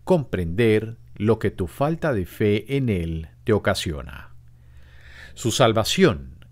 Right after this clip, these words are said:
es tu único propósito. Ve solo esto en toda situación y cada una de ellas se convertirá en un medio de brindarte solo eso. Cuando aceptaste la verdad como el objetivo de tu relación,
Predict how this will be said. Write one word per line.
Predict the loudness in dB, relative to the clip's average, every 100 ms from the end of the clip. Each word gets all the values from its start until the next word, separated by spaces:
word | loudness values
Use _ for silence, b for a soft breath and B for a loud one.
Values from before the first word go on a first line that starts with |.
| -6
es | -6 -6
tu | -6
único | -2 -2 -2 -2
propósito. | -2 -2 -2 -4 -8 -16 -20 -20 -20 -20 -20 -20 -20 -18 -12
Ve | 2 2
solo | 4 2 2 -2
esto | -4 -4 -4 -4
en | -4
toda | 0 2 2
situación | -2 -4 -4 0 2 2 0 b b b b
y | -2
cada | 4 6 6
una | 4 2
de | 2 0
ellas | 0 2 0 0
se | -4 -2
convertirá | -2 -2 -2 -2 -2 0 -2 -6 -8
en | -4 -2
un | -2 0
medio | -2 0 -2 -2
de | 0
brindarte | -2 -2 -6 -6 -6 -8
solo | -8 -8 -6 -8
eso. | -10 -14 -16 -20 -20 -20 -20 b b b b b b -12
Cuando | -8 -6 -6
aceptaste | -8 -8 -2 0 0 -2
la | 0
verdad | 0 2 2 0 -4 -20 -20 -20 -20 -14
como | -8 -6 -6
el |
objetivo | -8 -8 -4 0 0 -2 -6
de | -6
tu | -4 -4
relación, | -2 -4 -4 -4 -4 -6 -10